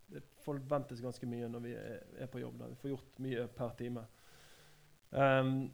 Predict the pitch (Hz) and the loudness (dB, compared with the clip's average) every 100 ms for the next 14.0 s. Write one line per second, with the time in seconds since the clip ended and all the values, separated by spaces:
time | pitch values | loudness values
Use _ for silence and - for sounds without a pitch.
0 | - 151 151 147 147 151 175 175 151 156 | 2 6 6 6 4 6 6 4 2 2
1 | 160 170 - 143 143 147 131 131 147 139 | 2 2 2 4 4 4 2 0 -2 0
2 | 147 143 131 123 120 113 117 120 127 127 | 0 0 0 0 0 -2 -2 -2 -2 -2
3 | 127 123 120 113 117 113 107 - - - | -6 -4 -4 -4 -6 -6 -10 -18 -20 -20
4 | - - 127 123 110 - - 131 127 131 | -14 -4 -2 -2 -4 -6 -10 -6 -6 -6
5 | 131 - - 127 123 131 135 - 117 110 | -10 -12 -6 -4 0 0 0 -2 -6 -8
6 | 107 - 123 - 131 123 117 117 - 131 | -12 -12 -10 -4 -2 0 -2 -4 -6 -6
7 | 113 131 120 120 120 120 - - - - | -4 -4 -4 -4 -4 -6 -12 -20 -20 -20
8 | - - - - - - 69 76 - 127 | -20 -20 -18 -16 -14 -14 -14 -18 -8 -8
9 | - - 117 110 117 92 85 65 62 53 | -8 -4 -2 0 -2 -4 -8 -10 -12 -14
10 | 53 64 - - - - - - 135 131 | -16 -18 -18 -18 -20 -20 -16 -4 2 4
11 | 127 117 117 120 113 - 123 120 123 120 | 6 4 2 0 -2 -4 -6 -2 -2 -2
12 | 120 113 120 - - - - - - - | -2 -4 -6 -6 -10 -10 -14 -20 -20 -20
13 | - 156 - - - - 147 110 110 113 | -20 -20 -20 -20 -20 -12 -6 -4 -4 -6